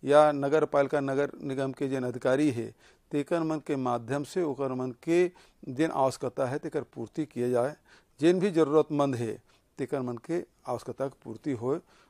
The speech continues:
और ये बात के विशेष ध्यान रखना है कि कोई भी आदमी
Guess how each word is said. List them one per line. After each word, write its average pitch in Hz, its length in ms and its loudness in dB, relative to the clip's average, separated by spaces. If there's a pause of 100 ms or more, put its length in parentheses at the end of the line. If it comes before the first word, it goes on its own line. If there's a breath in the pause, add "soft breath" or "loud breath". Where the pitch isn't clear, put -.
(120 soft breath)
और 156 80 2
ये 185 80 6
बात 139 280 4
के 208 80 0
विशेष 185 380 2
ध्यान 135 260 0
रखना 135 360 -2
है 104 280 -10 (320 soft breath)
कि 151 80 -6
कोई 185 280 4
भी 180 120 2
आदमी 151 600 2